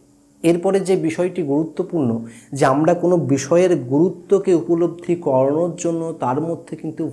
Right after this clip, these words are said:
ভয়েস মডুলেশন নিয়ে আসি। যেমন যদি বলি, "কত বড় সাপ", আপনি কিন্তু ভয় পাবেন না। কিন্তু যদি বলি, "বাপরে, কত বড় সাপ", তাহলে কিন্তু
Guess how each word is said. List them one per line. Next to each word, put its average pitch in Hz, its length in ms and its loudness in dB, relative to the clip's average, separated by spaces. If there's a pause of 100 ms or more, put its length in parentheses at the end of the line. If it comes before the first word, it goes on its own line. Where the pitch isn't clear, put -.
ভয়েস 151 580 -2
মডুলেশন 131 640 -2
নিয়ে 95 240 -10
আসি। - 280 -14 (380)
যেমন 165 340 2
যদি 165 220 0
বলি, 151 420 0 (240)
"কত 143 240 2
বড় 160 360 0
সাপ", - 560 -10 (340)
আপনি 127 220 -6
কিন্তু 139 340 -10
ভয় 110 300 -8
পাবেন 104 240 -10
না। 92 220 -16 (460)
কিন্তু 190 220 0
যদি 170 240 2
বলি, 170 220 2
"বাপরে, 147 760 -8 (360)
কত 120 320 -6 (360)
বড় 151 360 0
সাপ", 135 640 -2 (680)
তাহলে 123 320 0
কিন্তু 175 480 -4